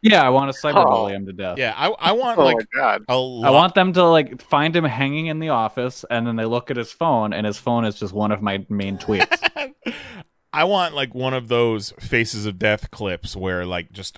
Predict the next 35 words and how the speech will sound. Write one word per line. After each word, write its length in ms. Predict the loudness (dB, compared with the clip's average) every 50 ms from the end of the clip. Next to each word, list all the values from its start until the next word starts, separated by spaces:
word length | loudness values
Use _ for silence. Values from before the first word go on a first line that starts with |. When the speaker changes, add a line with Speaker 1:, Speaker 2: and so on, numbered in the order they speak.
| _ _
Speaker 3:
on 160 | -8 -6 -6 -6
a 60 | -4
live 360 | -2 0 2 2 2 2 0
press 260 | -2 -2 0 0 -2 -2
conference, 420 | -4 -6 -6 -6 -6 -8 -10 -10
he 80 | -10 -12
just 180 | -12 -10 -10 -10
sticks 240 | -10 -10 -10 -12 -12
the 100 | -12 -12
barrel 340 | -10 -8 -6 -4 -4 -4 -4
of 80 | -6
a 60 | -8
gun 240 | -8 -6 -6 -6 -4
in 120 | -4 -6 -6
his 140 | -8 -8
mouth. 400 | -8 -8 -8 -8 -8 -10 -12 _ _ _ _ _ _ _ _
Speaker 1:
Yeah. 260 | -2 -2 0 0 -2 -6 _ _ _ _ _ _ _ -16
Speaker 3:
And 80 | -10
just 260 | -8 -8 -6 -6 -8 -6
sprays 840 | -6 -4 -4 -4 -4 -4 -2 0 2 4 6 6 6 4 2 0
Cheeto 380 | -2 -2 0 2 2 2 2 2
dust 280 | 0 -2 -2 -2 -4 -6
everywhere. 500 | -4 -4 -4 -4 -2 -2 -2 -4 -4 -8 _ _ _ _ _ _ _ _ _ _ -14 -4
Speaker 1:
And 200 | 2 4 6 8
Speaker 3:
Um, 100 | 8 8
Speaker 1:
then 180 | 8 6 4 4
I 280 | 2 2 2 2 2 2
get 220 | 2 0 0 -2
to 60 | -4 -8
star 540 | -8 -6 0 4 6 6 8 8 6 4
in 460 | 4 2 0 -2 0 0 0 -2 -4 -6 -4 -4
a 260 | -2 -2 -2 -2 -2
Netflix 480 | -2 -4 -4 -4 -4 -2 -2 -2 -4
series 760 | -6 -8 -4 -4 -2 -2 -4 -4 -4 -6 -6 -8 -10 -14 -18 -20 _ _ -8
about 460 | -6 -6 -4 -2 0 0 0 0 -2